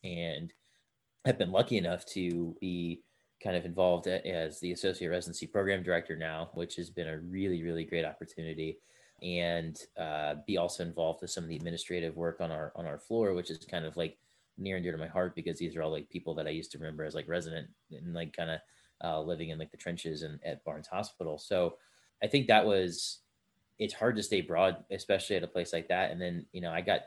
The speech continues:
really pigeonholed really quickly into, "This is your practice because this is the need of your practice." Uh, so how do you then expand into that? And, and I think part of it is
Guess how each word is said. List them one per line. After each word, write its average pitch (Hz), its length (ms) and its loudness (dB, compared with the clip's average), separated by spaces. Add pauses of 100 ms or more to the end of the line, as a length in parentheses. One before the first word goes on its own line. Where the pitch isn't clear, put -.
(120)
really 90 280 -2
pigeonholed 87 480 -4
really 85 180 0
quickly 87 460 -2
into, 85 360 -2
"This 85 240 -2
is 87 120 -4
your 82 80 -2
practice 95 420 0
because 80 260 -6
this 85 200 -6
is 82 120 -6
the 78 120 -8
need 85 240 0
of 78 120 -4
your - 100 -14
practice." - 480 -12 (460)
Uh, 82 280 0
so 90 160 -2
how 95 180 4
do 87 80 2
you 87 180 0
then 85 200 -2
expand 85 580 -4
into 101 260 -4
that? 69 280 -6 (260)
And, 85 320 -4 (140)
and 82 260 -6
I 82 60 -4
think 92 220 -6
part 104 180 2
of 110 100 2
it 90 140 2
is 82 520 -2